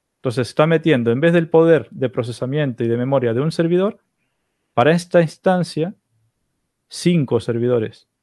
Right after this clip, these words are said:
de poder de procesamiento y de memoria para manejar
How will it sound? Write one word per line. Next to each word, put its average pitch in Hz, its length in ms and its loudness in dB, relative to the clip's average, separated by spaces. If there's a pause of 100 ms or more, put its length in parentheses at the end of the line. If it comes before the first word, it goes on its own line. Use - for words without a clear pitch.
(1200)
de 135 120 0
poder 175 380 2
de 139 140 0
procesamiento 135 640 -4
y 175 40 2
de 151 80 2
memoria 117 420 -4 (240)
para 123 220 2
manejar 123 500 -2